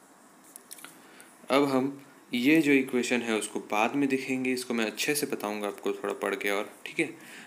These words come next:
अगला हम अभी देखते हैं ऊष्मीय प्रसार। ठीक है, Thermal expansion। इसमें जो एकदम simple simple है, formula बस याद रखना है। thermodynamics का ये एक प्रकार से topic है। आपने देखा होगा कि उबलते पानी को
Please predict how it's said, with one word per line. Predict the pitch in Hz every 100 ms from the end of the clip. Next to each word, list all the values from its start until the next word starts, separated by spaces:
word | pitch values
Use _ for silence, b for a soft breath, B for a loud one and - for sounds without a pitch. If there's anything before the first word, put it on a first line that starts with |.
| B
अगला | - 120 147 160
हम | 147 139
अभी | 123
देखते | 120 110 - 131
हैं | 117 104 120 B B B B -
ऊष्मीय | 120 117 139 147
प्रसार। | 135 104 - 92 - -
ठीक | 147
है, | 131
Thermal | - 113 110 131 156 -
expansion। | 110 - 95 92 - 98 90 B B B B B B - -
इसमें | 113 135 143
जो | 131
एकदम | 135 123 135
simple | 131 123 123 135
simple | 135 123 123
है, | 120 156
formula | 139 117 113 120 123
बस | 117 117
याद | 110 113
रखना | 117 123
है। | 139
thermodynamics | 139 117 113 117 113 110 107 107 -
का | 120
ये | 110 107 104 - - - -
एक | -
प्रकार | 110 110 104
से | 101
topic | 101 95 131
है। | 135 160 160 B B B B 127
आपने | 156 175 175 165
देखा | 139 135 147
होगा | 139 120 117 131 B B -
कि | 147 135 135
उबलते | 120 123 123 123 160
पानी | 165 117 120 131
को | 131